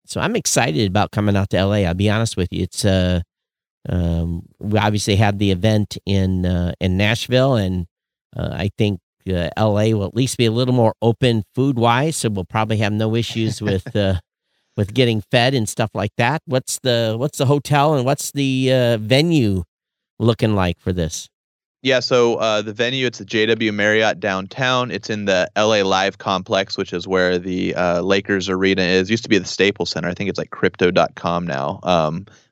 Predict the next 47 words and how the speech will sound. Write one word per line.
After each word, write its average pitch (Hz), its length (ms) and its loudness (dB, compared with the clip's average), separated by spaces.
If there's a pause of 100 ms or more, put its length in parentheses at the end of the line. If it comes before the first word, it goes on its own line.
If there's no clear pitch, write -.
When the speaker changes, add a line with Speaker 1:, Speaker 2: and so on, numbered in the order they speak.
Speaker 2:
but 92 280 4
Speaker 1:
<sighs> - 40 -18
Speaker 2:
it's, 92 240 -4
uh, 87 320 4
it's - 240 -8 (140)
kind 98 160 -2
of 90 100 -2
a 90 80 0
very 95 280 4
walkable, 92 960 0 (180)
uh, 82 260 -8 (180)
s-, - 160 -6 (220)
part 95 220 2
of 90 80 -6
downtown 90 560 -2
with 87 100 -10
lots 90 220 -2
of 87 100 -8
different 85 320 -8
restaurants 80 460 -2
and 87 100 -6
stuff. 85 220 0
So 90 240 2 (340)
that'll 101 220 2
be 98 100 2
exciting 90 480 0
to 92 60 -4
be 92 160 -2
in 90 100 -2
a, 87 200 -2
a 90 60 0
walkable 92 380 0
part 87 140 2
of 85 80 -4
town 85 320 -6
for, 87 400 0 (240)
you - 40 -10
know, 85 120 -4
for 90 120 -2
lunch 87 300 -2
or 87 60 -2
breaks 85 420 -2
or 85 160 0
the - 220 -6
bar 87 260 4
after. 87 500 -2 (320)
Um, 90 300 -2